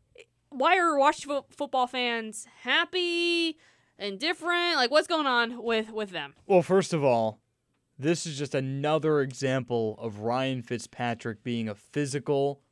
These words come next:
Speaker 2: football anomaly, right? This is a major injury, and for someone of his age, I'm gonna look up how old he is, but he's gotta be upper thirties, right?
Speaker 1: Oh, yeah.
Speaker 2: Ryan Fitzpatrick is ancient. You get a hip injury at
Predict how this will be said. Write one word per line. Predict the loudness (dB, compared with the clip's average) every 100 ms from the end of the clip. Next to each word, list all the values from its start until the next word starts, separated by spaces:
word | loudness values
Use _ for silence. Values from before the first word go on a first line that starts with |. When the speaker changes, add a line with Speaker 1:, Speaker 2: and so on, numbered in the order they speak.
| -20
Speaker 2:
football | -6 -4 -2 -2 -2 -2 -4
anomaly, | -10 -8 -8 -8 -10 -14 -14 -6
right? | -4 -4 -8 _ _ 4
This | 4 4
is | 2
a | 2
major | 2 0 0 0 0
injury, | 0 -2 -2 -2 -6 _ _
and | -2 0
for | 0
someone | 0 -2 0 2 2
of | 0
his | 2 0 2
age, | 0 0 -2 -6 -10 -14 _ _ -4
I'm | 2
gonna | 4
look | 4 4
up | 2 2
how | 2 4
old | 2 0
he | -2
is, | -2 -4
but | -4 -4 -8 _ _
he's | -2 2
gotta | 4 6 6
be | 4
upper | 4 2 0
thirties, | 2 2 2 -4 -4
right? | -2 -2 -8 _ 2
Speaker 1:
Oh, | 4
yeah. | 6
Speaker 2:
Ryan | 8 6 4
Fitzpatrick | 2 2 2 4 4 2 0 0
is | -4 -4 -6
ancient. | -2 -2 -2 -4 -4 -10 _ _ _
You | -8 0
get | 4
a | 6
hip | 6 2 2
injury | 2 2 4 4
at | 4